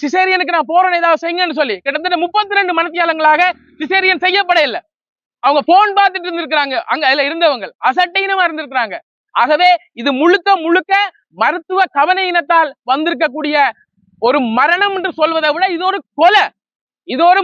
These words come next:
மருத்துவ கொலை. மன்னார்ல சிந்து இறந்த, தாய் இறந்தது,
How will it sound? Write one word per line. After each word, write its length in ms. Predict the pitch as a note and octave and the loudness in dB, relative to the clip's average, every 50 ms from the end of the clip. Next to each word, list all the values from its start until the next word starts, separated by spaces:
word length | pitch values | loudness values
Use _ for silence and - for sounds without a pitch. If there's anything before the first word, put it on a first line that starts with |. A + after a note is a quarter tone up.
| D#4+ C4 B3+ | 0 0 0
மருத்துவ 420 | D#4+ F4+ F#4+ - - F#4+ G4 F#4+ C#4+ - | 0 0 -2 -4 -4 -2 0 0 0 -2
கொலை. 300 | - D#4 F4 G4 G4 D#4 G3+ - _ _ _ _ _ _ - | 0 2 4 4 4 2 0 -4 _ _ _ _ _ _ -4
மன்னார்ல 500 | A3+ C4+ E4 F4+ F#4+ F#4+ F#4 F#4 F#4 F#4 F4+ D#4+ A#3+ - _ _ _ _ _ _ _ | -2 -2 0 2 2 2 2 2 2 2 2 0 -2 -6 _ _ _ _ _ _ _
சிந்து 340 | D#4+ E4 F#4 F#4+ F#4+ G4 F#4+ E4 B3 - _ _ C4+ C#4 | 0 2 2 2 2 2 2 2 0 -4 _ _ -2 0
இறந்த, 240 | D#4+ E4+ F4+ F4+ D#4+ C#4+ | 0 0 2 2 0 0
தாய் 340 | - C#4+ C#4 D#4 E4+ F4 F4 | 0 2 2 2 2 2 2
இறந்தது, 360 | F4 E4+ E4+ D#4+ E4 F4 G4 | 0 -2 0 0 0 0 0